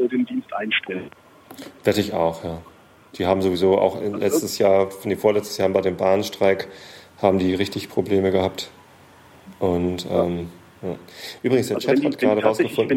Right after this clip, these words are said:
Speaker 1: die tatsächlich Züge auf Verschleiß fahren, dann haben die überhaupt kein Geld, um da mal Ersatzinvestitionen zu machen.
Speaker 2: Ja,
Speaker 1: Und dann werden
Speaker 2: ja.
Speaker 1: sie irgendwann einfach Insolvenz anmelden.
Speaker 2: Ja.
Speaker 1: Dann muss sich halt wieder der Staat drum kümmern.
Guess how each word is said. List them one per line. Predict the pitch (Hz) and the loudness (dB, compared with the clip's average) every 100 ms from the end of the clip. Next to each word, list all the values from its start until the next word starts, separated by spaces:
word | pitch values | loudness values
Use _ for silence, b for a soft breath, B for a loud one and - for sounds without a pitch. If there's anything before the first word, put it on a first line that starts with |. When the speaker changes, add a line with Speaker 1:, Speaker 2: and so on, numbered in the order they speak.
| - | 0
Speaker 1:
die | |
tatsächlich | 156 - 160 147 - - - | -2 0 -2 -6 -16 -16 -6
Züge | 185 - | 0 0
auf | - | 0
Verschleiß | 135 - 131 170 - | -2 0 2 0 -2
fahren, | 104 110 139 | -2 0 -2
dann | 147 | -2
haben | 151 | -2
die | |
überhaupt | 131 135 - | 0 -2 -2
kein | 131 120 | 0 2
Geld, | 135 147 | 2 2
um | 139 | 0
da | 123 | 2
mal | 127 127 123 | 2 2 2
Ersatzinvestitionen | 98 110 123 127 104 - 101 98 95 104 | 2 0 -2 -2 -2 -4 -10 -6 -4 -4
zu | 98 | -4
machen. | 95 104 | -4 -2
Speaker 2:
Ja, | |
Speaker 1:
Und | - 107 | -2 0
dann | 113 | 0
werden | 120 | 0
Speaker 2:
ja. | |
Speaker 1:
sie | 98 | 0
irgendwann | 107 113 - | -2 -2 -2
einfach | 120 107 | -2 -2
Insolvenz | 123 117 104 110 107 | -2 0 2 0 0
anmelden. | 135 135 135 131 _ _ _ 117 | 2 4 4 2 _ _ _ -10
Speaker 2:
Ja. | 90 | -4
Speaker 1:
Dann | 110 117 | 0 2
muss | 123 | 0
sich | - 120 | 2 0
halt | 113 | 2
wieder | 120 | 2
der | 107 | 4
Staat | - 101 104 - | 4 2 2 -2
drum | 95 | -8
kümmern. | 95 90 | -6 -8